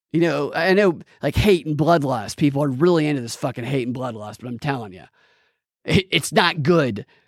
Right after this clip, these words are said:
what they're convincing people to do. You, we don't need to tear each other apart. We need to give each other the benefit of doubt a-, and express empathy and talk to each other like adults.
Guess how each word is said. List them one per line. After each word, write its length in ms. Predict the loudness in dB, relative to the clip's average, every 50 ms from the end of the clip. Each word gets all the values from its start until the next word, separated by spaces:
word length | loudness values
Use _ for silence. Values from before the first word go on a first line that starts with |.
| _ _ _ _ _ _ _ _ _ _ _ _ _ _ _ _ _ _ _ _ _ _
what 260 | -4 0 2 2 4 4
they're 120 | 4 2
convincing 600 | 4 4 4 4 4 4 2 2 0 0 0 0
people 300 | 2 2 2 2 0 -2
to 100 | -4 -4
do. 240 | -6 -8 -8 -10 -8 -6
You, 140 | -2 2
we 60 | 4 4
don't 140 | 4 4
need 120 | 2 2 2
to 60 | 2
tear 360 | 4 2 2 2 0 -4 -4
each 180 | -4 -6 -6 -6
other 240 | -6 -6 -6 -8 -8
apart. 460 | -10 -10 -12 -12 -12 -14 -16 -20 -20 _ _ _ _ _ _ _ 2
We 80 | 2
need 60 | 4 4
to 80 | 2
give 300 | 0 2 4 4 6 6
each 220 | 6 4 4 4 2
other 240 | 2 2 0 -2
the 100 | -2 -2
benefit 380 | -2 0 0 0 -2 -2 -4 -4
of 120 | -4 -4
doubt 380 | -4 -4 -4 -4 -4 -6 -8 -12 _ -20 -20 -20 -20 _ _ _ _ _ -6
a-, 40 | -6
and 200 | -4 -2 -2 -4
express 360 | -4 0 2 4 4 4 2
empathy 340 | 0 0 0 0 0 0 -2
and 100 | 0 2
talk 460 | 0 0 0 0 -2 -2 -2 -4 -6 -4
to 140 | -4 -4
each 220 | -4 -6 -8 -8 -10
other 320 | -10 -10 -12 -14 -18 _ _ _ _ _ _ _ _ _ _ _ _ -6
like 240 | -6 -6 -6 -8 -16 -20 -20 _ -6
adults. 840 | -4 -4 -4 -2 _ 0 0 0 0 -4 -6 -2 0 0 0 0 -2